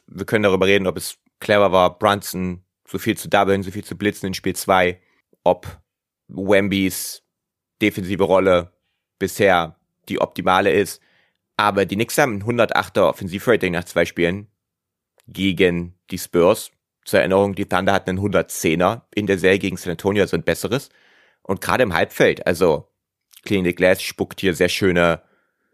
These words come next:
Stats für jedes einzelne Game raus. Und die Knicks wurden in Spiel eins bei null Komma acht acht acht Points per Possession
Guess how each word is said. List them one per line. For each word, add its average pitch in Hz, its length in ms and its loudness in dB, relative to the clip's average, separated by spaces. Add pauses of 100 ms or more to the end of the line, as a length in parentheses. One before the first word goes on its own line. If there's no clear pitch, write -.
(280)
Stats - 520 -2
für - 160 -4
jedes 92 260 -2
einzelne 87 380 -4
Game 78 260 -2
raus. 87 540 0 (840)
Und 90 680 -2 (600)
die 87 420 -4 (680)
Knicks 92 680 -4
wurden 92 760 2
in 92 180 -4
Spiel - 320 -6
eins 104 680 -4 (280)
bei 87 640 2 (800)
null 95 260 0
Komma 98 280 0
acht - 420 -8
acht - 420 -6 (760)
acht - 420 -6
Points 92 340 -2
per 98 180 2
Possession 98 760 -2